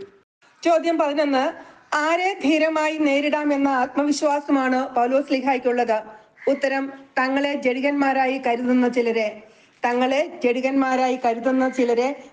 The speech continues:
ധീരമായി നേരിടാമെന്ന ആത്മവിശ്വാസമാണ് പൗലോസ് ലീഹായ്ക്കുള്ളത്. പന്ത്രണ്ടാമത്തെ ചോദ്യം, രണ്ട് കോരിന്തോസ് പത്ത് രണ്ടിൽ പൗലോസ് ലീഹ പ്രകടിപ്പിക്കുന്ന ആത്മവിശ്വാസം എന്താണ്?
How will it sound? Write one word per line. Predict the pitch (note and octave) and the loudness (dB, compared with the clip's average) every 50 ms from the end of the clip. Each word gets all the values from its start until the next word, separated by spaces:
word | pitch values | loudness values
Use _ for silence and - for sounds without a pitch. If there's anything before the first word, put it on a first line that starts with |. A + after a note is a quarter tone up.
| - - - | -20 -10 -2
ധീരമായി | A3+ C4 C4 C#4 C#4 C#4 C4+ C4+ C4+ C#4 | 0 2 2 2 2 0 0 0 0 0
നേരിടാമെന്ന | B3+ B3+ B3+ B3+ B3+ B3 B3+ B3+ B3+ C4 B3+ B3+ | 2 2 2 2 2 2 0 0 0 0 0 2
ആത്മവിശ്വാസമാണ് | B3 A#3 B3 C4+ C4+ B3+ C4 B3 - C4+ A#3+ A#3+ A#3+ - B3 A#3 A3+ A3 A3+ A#3+ C4+ D#4+ - - - - - - | 2 0 0 0 0 0 0 0 0 0 0 0 0 0 0 2 2 2 2 0 -2 -2 -4 -10 -20 -14 -4 -2
പൗലോസ് | B3+ A#3+ B3 B3+ B3 B3 B3+ | 0 0 2 0 -2 0 0
ലീഹായ്ക്കുള്ളത്. | C4 B3 B3+ B3 A#3 A#3 A#3 A3+ A3 A3 G#3+ G#3 G3+ G#3 - - - - _ _ _ _ _ _ _ _ _ _ _ _ _ _ - | 2 2 2 2 0 0 0 0 0 0 0 0 -2 -2 -4 -10 -20 -20 _ _ _ _ _ _ _ _ _ _ _ _ _ _ -2
പന്ത്രണ്ടാമത്തെ | D#4+ D4+ D4+ D#4 D#4 D#4 D#4 D#4 D4+ D#4 D4+ B3+ D#4+ | -2 0 0 -2 -2 0 0 -2 -2 -2 0 0 0
ചോദ്യം, | E4 D#4+ D4+ C4+ B3+ C4 C4+ C4 D4+ E4 - - - - - _ - - | 0 0 -2 -2 0 0 -2 -2 -2 -4 -8 -10 -18 -20 -20 _ -4 -2
രണ്ട് | D4+ D4 D#4 E4 F#4 G4+ G4 | -2 0 0 0 -2 0 0
കോരിന്തോസ് | F4+ E4 D#4+ D#4+ D#4+ D#4+ D#4+ D#4+ D#4+ D#4+ D#4+ - | 2 0 0 0 -2 0 0 0 0 0 -4 -4
പത്ത് | D#4+ D4 - - F4 | -4 -4 -2 -2 -2
രണ്ടിൽ | E4+ F4 D4+ C#4+ C#4+ C#4 C#4+ D4 D4 | 0 0 0 -2 0 0 0 0 -2
പൗലോസ് | D4 - C4+ C4 C#4 D4 D#4 E4+ - - | -2 -2 -2 0 0 2 0 0 0 0
ലീഹ | D#4+ D#4+ D#4 D#4+ D4+ | 0 2 2 2 0
പ്രകടിപ്പിക്കുന്ന | D4+ D4+ C4+ C4+ C#4+ C#4+ C#4+ - D4 C4 C#4+ C#4+ C#4+ C#4+ C#4 D4 - - | 0 -2 -2 -2 0 -2 -2 -2 -2 0 0 0 2 0 0 0 -2 -2
ആത്മവിശ്വാസം | B3 B3 C4 C4 - D4+ D4 D4+ D4 - D4 C#4+ C#4+ C#4 - D4 C#4 | -2 -2 -2 0 0 0 0 0 0 0 0 0 -2 -2 -2 0 0
എന്താണ്? | C4 C4 C4 C4 C#4 B3 A#3+ A3+ A3 G#3+ | 2 0 0 0 0 0 0 0 -2 -2